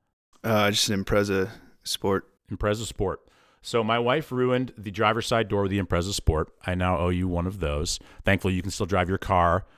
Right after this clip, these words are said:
Speaker 2: while you wait.
Speaker 1: Yep. Hopefully, uh, I don't know if Girlington Garage does it, but Paul,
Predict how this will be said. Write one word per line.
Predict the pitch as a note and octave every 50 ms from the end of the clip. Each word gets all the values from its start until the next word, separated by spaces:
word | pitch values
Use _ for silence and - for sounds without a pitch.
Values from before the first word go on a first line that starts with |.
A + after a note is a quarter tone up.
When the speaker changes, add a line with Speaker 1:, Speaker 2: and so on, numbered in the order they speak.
| _ _ _
Speaker 2:
while | - F#2 F#2 F#2+
you | F#2 F#2 G2+
wait. | G2 F2+ F2+ D#2 E2+ - - - - _ _ _ _ _
Speaker 1:
Yep. | - A#2+ G#2+ G#2 - _ _ _ _ _ _ _ -
Hopefully, | - C3+ E3+ F3 - G#3+ A3 G3 F3 D3+ C3
uh, | B2 A#2+ A#2 A#2 A2+ A2+ G#2 - -
I | B2
don't | C#3 D3+ E3
know | E3 E3+
if | D3+ B2
Girlington | B2 C3+ D3 D3+ D#3 D3+ C#3 - C#3+ C3
Garage | A#2+ A#2 A#2 B2 C#3 E3+ F#3+ F3+ D3 -
does | A2 G#2 G#2 G#2 G#2
it, | G#2+ G2 G2
but | - G2 F#2+ -
Paul, | - - C#3+ E3+ F3 D3+ A#2 A2 G#2 - -